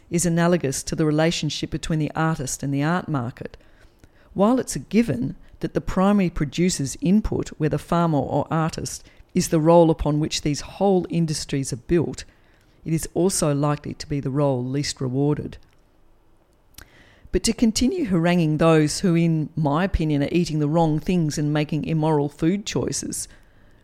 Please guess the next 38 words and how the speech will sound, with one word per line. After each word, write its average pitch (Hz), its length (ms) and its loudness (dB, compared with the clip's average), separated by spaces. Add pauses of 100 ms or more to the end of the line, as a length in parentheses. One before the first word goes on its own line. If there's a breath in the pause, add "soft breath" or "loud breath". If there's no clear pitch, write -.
(480 soft breath)
should - 320 0
we 403 140 6
be 320 160 4
legislating 170 680 2
against 156 300 -4
parents 170 360 0
who 160 120 0
allow 156 280 2
a 151 60 2
child 156 340 2
unlimited 151 520 2
access 156 440 -2
to - 100 -6
Coca-Cola 151 640 -2
and 143 180 -2
Tim 175 260 -2
Tams? 202 540 -4 (800 loud breath)
I'm 220 180 0
convinced 160 540 0
that - 140 -6
the 160 80 0
health 185 280 2
ramifications 151 800 0
for - 100 -6
the 139 80 -2
child 160 460 4
as 139 80 -4
she - 140 -6
becomes 147 380 -2
an 127 100 -2
adult 151 400 0 (260 loud breath)
will 170 120 0
impact 170 360 0
heavily 190 440 2
on 147 120 2
the 139 220 -2
sickness - 560 -2
industry, 131 560 -4